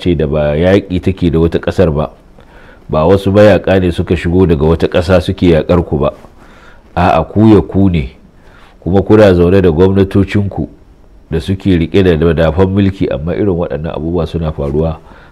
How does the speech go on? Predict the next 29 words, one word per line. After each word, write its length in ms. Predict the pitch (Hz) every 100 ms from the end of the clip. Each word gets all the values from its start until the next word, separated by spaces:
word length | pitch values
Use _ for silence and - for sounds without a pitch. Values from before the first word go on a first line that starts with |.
| -
Babu 200 | 85 85
shakka 380 | 78 90 - -
an 120 | - 82
shiga 240 | 73 71
wani 240 | 76 78 85
yanayi 440 | 85 76 76 78
mai 120 | 76 69
mawuyaci 680 | 87 82 73 67 - 76
ƙwarai 280 | - 101 92
da 80 | 76
gaske. 360 | 58 - - - - - - - -
Dukkan 300 | 101 107 120 98
wani 160 | 101 101
mai 140 | 92
hankali, 580 | 82 90 92 90 80 80
dukkan 320 | 104 - 104
wani 200 | 92 95
mai 160 | 92 82
tunani 560 | - 80 80 82 87 - - - - - -
Ya 160 | 78 92
kamata 420 | 87 80 85 -
a 40 | -
ce 160 | - 80
hankalinsa 960 | 76 98 101 90 82 85 85 - - 76
ya 160 | 76
tashi, 440 | 73 76 76 - -
ya 160 | - 85
kamata 420 | 82 78 82 85
ya, 360 | 76 78 87